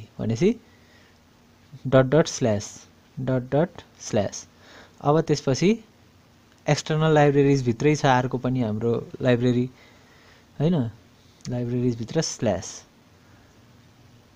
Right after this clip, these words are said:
अब हाम्रो यहाँ के छ भन्दा जिएलएफडब्ल्यू छ, होइन? अब यसलाई यो भित्र जानु पर्यो।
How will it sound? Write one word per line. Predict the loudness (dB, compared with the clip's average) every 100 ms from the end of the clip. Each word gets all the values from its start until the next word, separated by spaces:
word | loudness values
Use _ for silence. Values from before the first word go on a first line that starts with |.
| _ _ _ -20 _ _ _ -20 -20 -20 _ _ -20 -20 -20 -20 -20 -20 -20 -20 -20 -20 -2
अब | 2 2
हाम्रो | 2 0 0 0
यहाँ | 0 -2
के | -2
छ | -2 -2
भन्दा | -4 -2 -2 -2 -12 -20 -8 0
जिएलएफडब्ल्यू | 6 8 8 6 4 4 2
छ, | 2 0 -2 -16 -20 -20 -20 -20 -20 -20 -20 -20 -2
होइन? | 4 4 4
अब | 2 4
यसलाई | 6 6 4 0 -2 2
यो | 4
भित्र | 2 0 0
जानु | 2 0
पर्यो। | 0 -2 -2